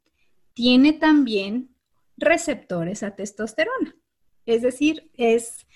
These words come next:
eh, tiene, es muy sensible a las acciones de la testosterona. En el momento en el cual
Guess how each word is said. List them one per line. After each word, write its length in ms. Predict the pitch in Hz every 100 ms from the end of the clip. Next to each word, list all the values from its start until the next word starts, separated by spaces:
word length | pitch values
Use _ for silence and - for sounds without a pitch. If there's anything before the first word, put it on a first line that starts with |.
| _ _ _
eh, 500 | 254 233 226 220 220 -
tiene, 680 | 254 254 262 277 294 302 _ _ _ _ _ -
es 180 | 294
muy 120 | 349 392
sensible 680 | 302 247 - 320 277 196 185
a 80 | 196
las 200 | 190 202
acciones 480 | 185 - 220 214 208
de 100 | 185
la 180 | 185
testosterona. 640 | 185 202 196 196 185 - - _ _ _ _ _ _ _ _ _ _ -
En 160 | 269
el 120 | 285
momento 360 | 285 302 349 359
en 100 | 381
el 220 | 349 -
cual 440 | - 254 247 254